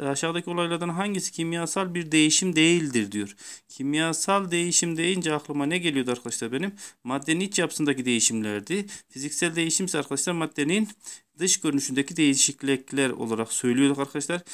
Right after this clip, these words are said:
Kimyasal değişim varsa hem iç değişim hem de dış, e, özellik ne yapıyordu arkadaşlar? İkisi birden değişmiş oluyordu. L P G'nin yanması arkadaşlar, pas-, e, demirin paslanması, elmanın çürümesi bunlar kimyasal olaylardı. Yanma, paslanma, çürüme olayları, mayalanma olayları kimyasaldı.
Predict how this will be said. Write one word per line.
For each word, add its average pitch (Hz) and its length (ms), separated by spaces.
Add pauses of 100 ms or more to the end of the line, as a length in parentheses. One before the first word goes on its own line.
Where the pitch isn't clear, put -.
(160)
Kimyasal 139 540
değişim 175 340
varsa 185 220
hem 185 380
iç 170 320
değişim 135 280
hem 170 240
de 143 80
dış, - 360
e, 120 420 (180)
özellik 123 440
ne 170 60
yapıyordu 156 320
arkadaşlar? 113 280
İkisi 135 240
birden 143 300 (360)
değişmiş 131 360
oluyordu. 104 320 (360)
L 131 120
P 175 160
G'nin 180 220
yanması 185 340
arkadaşlar, 165 600 (400)
pas-, - 360
e, 123 240
demirin 151 260
paslanması, 170 800
elmanın 156 460
çürümesi 165 500
bunlar 156 280
kimyasal 156 540
olaylardı. 120 320
Yanma, 131 360
paslanma, 131 440
çürüme 131 340
olayları, 110 380
mayalanma 123 500
olayları 110 300
kimyasaldı. 156 760